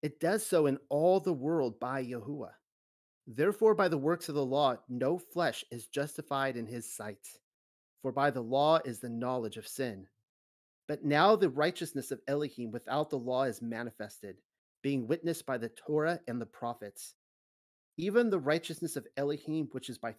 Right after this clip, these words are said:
faith in Yahushua HaMashiach, unto all and upon all them that believe,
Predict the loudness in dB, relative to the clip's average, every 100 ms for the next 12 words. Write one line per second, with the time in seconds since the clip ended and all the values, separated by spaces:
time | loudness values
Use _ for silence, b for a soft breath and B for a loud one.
0 | _ -2 -2 -6 -8 -6 -6 -6 -4 -6
1 | -6 -8 -8 -8 -10 -16 -12 -14 -8 -2
2 | 2 2 2 -2 -8 -4 -6 -6 -4 0
3 | 0 0 -4 -4 -8 -10 -10 -10 -10